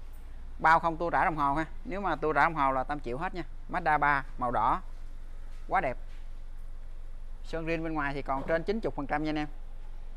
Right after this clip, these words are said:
Xe này thì, à, không có gì để phải bàn cãi nữa hết ha. Chỉ coi, à, mình có thích cái màu hay không thôi. Biển số là sáu mươi mốt A sáu hai sáu ba tư. Xe thì, à, được, à, sở hữu màu đỏ, đỏ mận rất là đẹp.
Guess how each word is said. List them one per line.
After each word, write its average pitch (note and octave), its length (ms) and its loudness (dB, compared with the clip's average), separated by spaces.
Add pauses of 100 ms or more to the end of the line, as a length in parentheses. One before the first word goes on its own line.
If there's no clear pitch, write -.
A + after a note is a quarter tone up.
(160)
Xe D#3+ 180 -4
này D3 160 -4
thì, C3+ 240 -4
à, B2+ 240 -6 (140)
không D3 120 -6
có E3+ 80 -6
gì D3 200 -2
để C3 180 -2
phải D3+ 160 -4
bàn C3+ 220 -2
cãi A#2+ 200 -2
nữa F3 80 -4
hết F3+ 100 -6
ha. F3+ 120 -6 (200)
Chỉ C3+ 100 -4
coi, D3 340 2
à, B2+ 200 -2
mình B2 160 -4
có D#3 100 -6
thích G#3+ 200 -4
cái G3 100 -6
màu C#3+ 160 -2
hay C#3+ 100 -4
không C#3+ 200 -2
thôi. D3 140 -6 (460)
Biển D3+ 80 -4
số G3 200 4
là F#3 100 4
sáu E3 180 2
mươi F#3 120 -2
mốt F3+ 160 0
A D#3+ 280 2 (480)
sáu F3+ 220 6
hai F#3 160 2
sáu F#3+ 200 6
ba E3+ 120 8
tư. E3 300 4 (920)
Xe D#3+ 240 0
thì, C#3+ 240 0
à, C3+ 360 2
được, C3+ 260 -2
à, C3+ 140 -2
sở C#3+ 140 -6
hữu D3 160 -2
màu D3 180 0
đỏ, D#3+ 460 0 (120)
đỏ B2+ 100 0
mận C#3 300 -4
rất B3 140 0
là F#3+ 60 0
đẹp. B2+ 200 -2